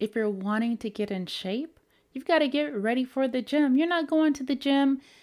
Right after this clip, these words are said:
with jeans on and a turtleneck and some high-heeled boots. That's not, you know, that's not workout outfit. <laughs> You've gotta get ready.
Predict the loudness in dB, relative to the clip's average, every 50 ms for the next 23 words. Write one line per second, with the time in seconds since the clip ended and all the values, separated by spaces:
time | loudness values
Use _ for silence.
0 | _ _ _ -2 -2 -2 -2 -4 -6 -4 -2 0 2 4 4 4 4 4 4 4
1 | 4 4 4 4 2 4 4 4 2 2 0 -2 -4 -4 -2 0 0 2 2 4
2 | 4 4 4 2 0 0 0 -2 -2 -2 -2 -4 -4 -2 -2 0 0 0 0 0
3 | -2 -2 -2 -2 -2 -2 -2 -2 -2 -4 -2 2 2 2 2 0 -4 -2 0 0
4 | 0 -2 -4 -12 -20 -20 _ _ _ _ -6 0 4 4 6 6 4 2 0 2
5 | 4 4 4 4 2 -4 -16 -12 -6 -2 2 4 4 4 2 0 _ _ _ _
6 | _ _ _ -2 2 2 2 2 0 -2 0 0 0 0 -2 -4 -6 -6 -6 -4
7 | -2 -2 -2 -2 -4 -8 _ _ _ 6 6 6 6 6 4 2 2 4 0 -6
8 | -6 -8 -18 -20 -16 -12 -8 -4 -2 0 2 2 2 0 -2 -4 -4 0 2 4
9 | 6 6 6 4 4 2 -2 -8 -14